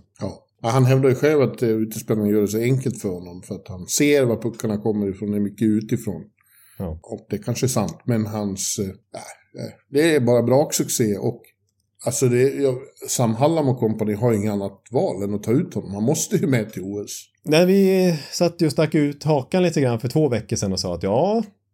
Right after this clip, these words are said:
Speaker 2: det är nog kanske läge för Sam Hallam att, att ringa till Jesper Wallstedt när det närmar sig O S-trupp. Men, eh, nu känns det ju liksom att han har ju en av tre platser. Han kanske till och med första keeper.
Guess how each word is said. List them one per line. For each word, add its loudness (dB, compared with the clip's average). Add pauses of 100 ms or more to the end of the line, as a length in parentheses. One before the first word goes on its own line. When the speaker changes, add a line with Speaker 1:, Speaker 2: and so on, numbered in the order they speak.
(140)
Speaker 2:
det 0
är 2
nog 0
kanske 0
läge 2
för -4
Sam -2
Hallam -2
att, -4
att 0
ringa 0
till 0
Jesper -2
Wallstedt -4
när -2
det -4
närmar -2
sig -4
O -4
S-trupp. -10 (680)
Men, -2
eh, -2
nu 2
känns -2
det -2
ju -2
liksom -6
att -12
han 0
har 2
ju 0
en -2
av -2
tre -8
platser. -12
Han -2
kanske 0
till 0
och 0
med 0
första -2
keeper. -4